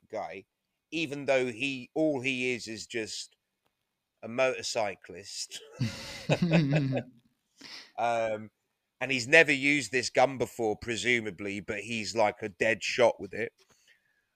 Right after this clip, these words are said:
Speaker 1: Um, he gets him dead on. He actually hits him. No, uh, no one else. Fully trained military men have not been able to hit Tetsuo. But Kaneda, with one shot,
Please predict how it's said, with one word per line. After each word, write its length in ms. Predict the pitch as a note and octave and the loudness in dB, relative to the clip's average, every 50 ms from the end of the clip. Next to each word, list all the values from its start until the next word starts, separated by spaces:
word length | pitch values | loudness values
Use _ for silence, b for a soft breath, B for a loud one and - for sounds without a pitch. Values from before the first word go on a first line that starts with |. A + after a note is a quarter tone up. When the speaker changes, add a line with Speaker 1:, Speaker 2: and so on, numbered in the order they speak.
| _ _ - | _ _ -4
Speaker 1:
Um, 760 | A2+ A2+ A2+ A2 A2 A2 A2 A2 A2 G#2+ G#2+ G#2+ G#2+ A2 G#2 _ _ _ _ _ _ _ _ _ _ _ _ _ _ _ _ _ _ _ - - _ _ _ _ | 0 2 2 4 4 4 4 4 2 0 -4 -10 -14 -18 -20 _ _ _ _ _ _ _ _ _ _ _ _ _ _ _ _ _ _ _ -20 -20 _ _ _ _
he 140 | - - C#3 | -6 -6 -2
gets 400 | A2+ - E3+ F3 - - - - | 4 6 6 6 6 4 0 0
him 260 | D3+ C#3 C3 B2 G#2+ - | 0 0 0 -2 4 8
dead 260 | F3 E3 D#3+ D#3 B2+ | 10 10 10 10 10
on. 400 | D3+ C#3 C3 B2 A#2+ B2+ C#3 D3 - _ _ _ _ _ | 10 10 10 8 6 2 -4 -14 -18 _ _ _ _ _
He 100 | - A#2+ - | -6 -4 -2
actually 520 | D#3 F3 D#3+ - - - D#3+ D3+ D#3 D3 | 0 0 0 -2 -4 -4 -2 0 0 0
hits 400 | C3+ A#2+ D#3 D3 - - - - | 0 2 2 0 0 -2 -6 -6
him. 260 | - A2 G2+ A2 B2 | -4 -4 -6 -4 0
No, 240 | C#3 D#3+ D#3+ D#3+ D#3+ | 4 6 8 8 8
uh, 80 | D#3 D3 - | 8 6 4
no 400 | F3 F3 F3 F3+ F#3+ F#3+ F#3+ F#3 | 0 -4 2 6 8 10 10 10
one 240 | F#3 F3+ F3 E3 D#3+ | 10 8 6 6 6
else. 360 | E3 D#3+ C#3+ B2+ A2+ - - - _ _ _ _ _ _ | 6 4 4 4 0 -8 -14 -16 _ _ _ _ _ _
Fully 460 | - - - G#3+ G3+ G3 G3 F#3+ F3+ | -20 0 4 6 6 6 4 2 0
trained 580 | - - - - F3+ F#3 F3+ D#3+ D#3+ D3+ D3+ D#3 | -2 -2 0 2 4 4 4 4 2 -2 -2 -2
military 480 | E3 E3 D#3+ D#3+ - - - D#3 D#3 | 0 0 0 -2 -4 -4 -2 -2 -2
men 380 | D3+ D3+ D3 C#3 B2 A2 A2+ A#2 _ _ _ _ _ _ _ | 2 2 2 2 2 0 -6 -14 _ _ _ _ _ _ _
have 120 | - B2 A#2+ | -4 -4 -2
not 280 | D3+ D#3 D#3+ D#3 - | 0 0 0 0 0
been 120 | - D3+ C#3+ | 0 0 2
able 300 | C#3+ C#3+ C#3+ B2+ C3+ C3+ B2 | 2 0 0 -2 -6 -8 -6
to 160 | - D3+ C#3+ | -4 -4 -4
hit 220 | B2 C3 C#3 - _ - | -2 -4 -6 -6 _ -8
Tetsuo. 680 | C3+ C3 A#2 - - - - A#2 G#2+ G2 F#2+ F#2+ G#2+ - _ _ _ _ _ _ _ _ - | -8 -8 -8 -8 -10 -10 -8 -8 -8 -8 -8 -10 -12 -16 _ _ _ _ _ _ _ _ -4
But 160 | C3+ C3 - | -4 -4 -2
Kaneda, 640 | - - E3+ D#3+ D#3 D3+ C#3+ B2 F#2+ A#2+ A2+ A2+ A2+ | 2 4 4 4 4 4 0 0 2 2 2 2 2
with 160 | G#2+ B2 G#2+ | 0 -4 -6
one 380 | G2+ A2 C3+ C#3+ C#3+ C#3 C3+ C3 | 0 4 6 6 6 6 4 -4
shot, 420 | A2+ - - - C3+ B2 A2 - | -10 -8 0 4 6 6 6 4